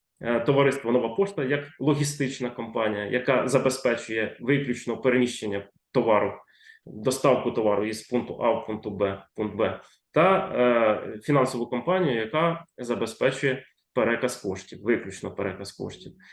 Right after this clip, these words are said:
В даному випадку продавець відправив, відправляв, е, при відправленні товару зобов'язаний провести розрахунок через Р Р О, е, у випадку повної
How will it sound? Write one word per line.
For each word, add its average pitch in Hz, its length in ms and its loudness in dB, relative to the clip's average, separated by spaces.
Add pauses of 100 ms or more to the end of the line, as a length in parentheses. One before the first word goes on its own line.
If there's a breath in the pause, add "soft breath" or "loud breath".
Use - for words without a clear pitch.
(400 loud breath)
В 113 120 -4
даному 190 320 6
випадку 175 440 2
продавець 135 760 2
відправив, 143 680 2
відправляв, 131 800 0
е, 117 420 -6
при 147 180 4
відправленні 135 840 0
товару 104 380 0
зобов'язаний 127 840 0
провести 120 720 -2 (320 soft breath)
розрахунок 123 840 2
через 120 400 0
Р 117 120 0
Р 117 260 -4
О, 175 280 -4 (440)
е, 117 260 -2
у 131 80 2
випадку 117 640 2
повної 117 720 2